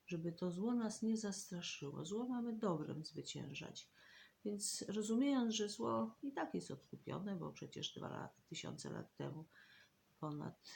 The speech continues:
Pan Jezus po to się narodził, a potem umarł na krzyżu, żeby to zło pokonać swoją śmiercią, swoim cierpieniem. Więc zło jest pokonane, chociaż próbuje głowę podnosić, chociaż próbuje szarpać. Błogosławiony Jerzy Popiełuszko,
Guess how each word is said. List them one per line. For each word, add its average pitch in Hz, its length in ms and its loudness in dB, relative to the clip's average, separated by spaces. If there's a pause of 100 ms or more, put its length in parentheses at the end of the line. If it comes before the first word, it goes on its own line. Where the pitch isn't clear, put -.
(800)
Pan 147 180 -2
Jezus 147 280 -6
po 156 140 -4
to 147 140 -6
się - 180 -8
narodził, 170 440 -2
a 143 40 -6
potem - 360 -8
umarł 156 240 -6
na - 100 -8
krzyżu, 165 420 -4 (460)
żeby 180 220 -2
to 190 140 -2
zło 202 220 2
pokonać 196 500 0
swoją - 220 -6
śmiercią, 214 440 -2
swoim 156 360 -6
cierpieniem. - 580 -6
Więc 180 160 -2
zło 220 120 2
jest 240 200 0
pokonane, 269 440 0
chociaż 302 360 2
próbuje 165 460 0
głowę 156 300 -2
podnosić, 156 540 -4
chociaż 156 360 -2 (400)
próbuje 156 380 4 (440)
szarpać. - 720 -2 (420)
Błogosławiony 247 760 8
Jerzy 226 300 6
Popiełuszko, 151 680 0